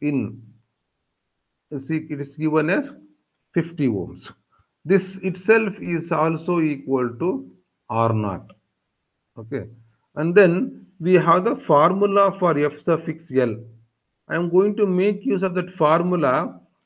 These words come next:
The F suffix L is equal to one over two pi, one over two pi into C suffix I. What is the value of C suffix I here?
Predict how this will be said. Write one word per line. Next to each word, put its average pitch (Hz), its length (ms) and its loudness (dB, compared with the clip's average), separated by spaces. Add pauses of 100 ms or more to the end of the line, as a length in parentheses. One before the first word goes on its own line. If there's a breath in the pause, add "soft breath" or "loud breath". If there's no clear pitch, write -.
(180)
The 160 180 2
F 165 160 -2
suffix 208 500 0
L 170 220 0
is 185 200 -2
equal 156 520 -2
to 127 360 -6 (360)
one 170 260 -2
over 196 480 0 (220)
two 180 280 -2
pi, 147 340 2 (500)
one 156 280 -2
over 185 380 0 (380)
two 170 320 -6
pi 160 260 0 (440)
into 175 300 -4
C 202 260 -4
suffix 170 600 -6
I. 131 300 0 (340)
What 170 200 -2
is 208 80 2
the 214 120 0
value 175 400 2
of 190 200 -2
C 190 140 -6
suffix 170 520 -8
I 151 100 -4
here? 165 460 -4